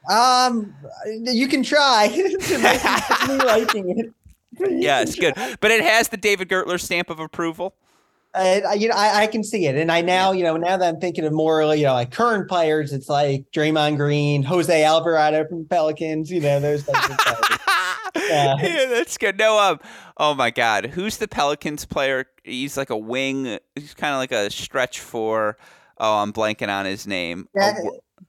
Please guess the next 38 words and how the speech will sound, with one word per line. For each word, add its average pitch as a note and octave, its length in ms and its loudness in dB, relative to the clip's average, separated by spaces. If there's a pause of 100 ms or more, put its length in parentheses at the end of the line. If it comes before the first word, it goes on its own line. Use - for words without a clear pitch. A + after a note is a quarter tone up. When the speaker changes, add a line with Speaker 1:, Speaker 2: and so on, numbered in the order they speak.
Speaker 1:
Jackson, G3 540 0
you're A3 100 -2
not E3 200 -2
thinking D3+ 200 -2
Jackson C#3 400 -2
Hayes, C#3+ 300 -4
are C3 160 -4
you? E3+ 80 -6
Speaker 2:
No, C#3 260 0
Jackson C#3 360 -4
Hayes A#2+ 260 -6
is - 80 -14
a - 80 -6
Speaker 1:
Uh, C#3 80 -2
Speaker 2:
five. C#2 460 -4 (100)
Um, G#2 480 -2
uh, A2+ 160 0
I'm A2 100 -4
blanking C3 340 -2
on G#2 80 -2
his G#2 120 -6
name. G2+ 180 -6
I'll F#2+ 120 -2
look A2+ 160 -6
it G#2+ 80 -2
up G2+ 120 -4
as F2 240 -2
we F2+ 120 -14
go. D2+ 380 -4
He's A2+ 280 -10
hilarious. F#2 720 -8
Guy D3 220 -2
just - 200 -12
works A#2+ 260 -6
his F#2 120 -12
tail - 320 -6 (120)
off. - 160 -18 (100)
Um, G#2+ 420 0